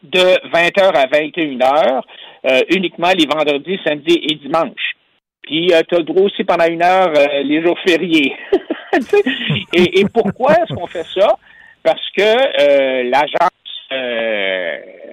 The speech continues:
en question dit que, euh, les adolescents sont l'avenir de notre patrie, puis la protection de la santé physique et mentale des mineurs est liée, euh, aux intérêts vitaux du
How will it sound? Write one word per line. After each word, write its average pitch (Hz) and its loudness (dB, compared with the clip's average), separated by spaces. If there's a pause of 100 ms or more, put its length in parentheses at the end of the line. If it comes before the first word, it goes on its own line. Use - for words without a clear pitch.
(260)
en 143 -10
question 185 -2 (460)
dit 190 -8
que, - -4
euh, 131 4 (260)
les 147 -2
adolescents 147 0
sont 139 -4
l'avenir 131 2
de 151 -2
notre 135 -6
patrie, 139 -4
puis 220 0
la 131 2
protection 139 -4
de 165 0
la - -2
santé 131 -4
physique 147 -4
et 143 2
mentale 135 2
des 135 -4
mineurs 127 0
est 120 -8
liée, 139 -4
euh, 117 2
aux 117 -4
intérêts 135 0
vitaux - -2
du - -12